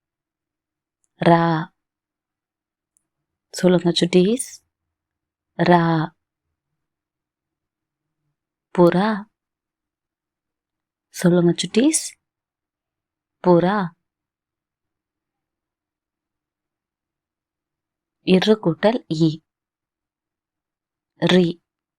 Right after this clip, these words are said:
சொல்லுங்க, சுட்டீஸ். ரி. காய்கறி. சொல்லுங்க,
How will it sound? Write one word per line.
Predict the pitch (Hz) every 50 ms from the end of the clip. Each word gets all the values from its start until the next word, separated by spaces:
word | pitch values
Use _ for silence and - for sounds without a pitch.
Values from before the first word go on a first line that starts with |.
| _ _ _ _ _ _ _ _ _ _ _ _ _ _ _ _ _ _ _ - -
சொல்லுங்க, | - 170 170 160 170 170 - -
சுட்டீஸ். | 175 - - 208 247 311 320 - - - - _ _ _ _ _ _ _ _ _ _ _ _ _ _ _ _ _ _ _ _ _ _ _ _ _ _ -
ரி. | - 175 185 190 170 175 _ _ _ _ _ _ _ _ _ _ _ _ _ _ _ 453 403 _ _ _ _ _ _ _ _ _ _ _ _ _ _ _ _ _ _ _ _ _ _ _ _ _ _ _ _ _ _ _ _ _ _ _ _ _ _ _ _ _ _ _ - -
காய்கறி. | 175 165 165 170 165 - 165 165 160 180 214 220 208 208 - _ _ _ _ _ _ _ _ _ _ _ _ _ _ _ _ _ _ _ _ 508 508 508 _ _ _ _ _ _ _ _ _ _ _ _ _ _ _ -
சொல்லுங்க, | - - 185 175 185 175 170